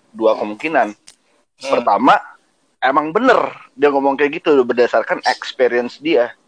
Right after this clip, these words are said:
Speaker 2: Hmm.
Speaker 1: Kedua, dia membikin itu untuk apa?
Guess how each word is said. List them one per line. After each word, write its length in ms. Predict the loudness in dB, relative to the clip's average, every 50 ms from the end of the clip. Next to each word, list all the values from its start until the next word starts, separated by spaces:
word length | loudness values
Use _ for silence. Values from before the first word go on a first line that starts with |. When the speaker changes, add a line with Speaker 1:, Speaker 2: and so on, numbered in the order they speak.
| _ _ _ _ _ _ -10
Speaker 2:
Hmm. 400 | -8 -6 -4 -4 -6 -6 -8 -12 -18 -20 -20 _ _ _ _ _ _ _ _ _ _ _ _ _ _ -20 _ _ _ _ _ _ _ _ _
Speaker 1:
Kedua, 640 | _ -6 -6 -4 -4 -4 0 2 2 4 4 2 0 -4 _ _ _ _
dia 160 | -4 -4 -2
membikin 480 | -2 -2 -2 0 -2 -2 -2 -2 -4 -4
itu 220 | -4 -4 -2 -2 0
untuk 240 | 0 0 -2 0
apa? 400 | 0 0 0 0 -2 -4 -4 -6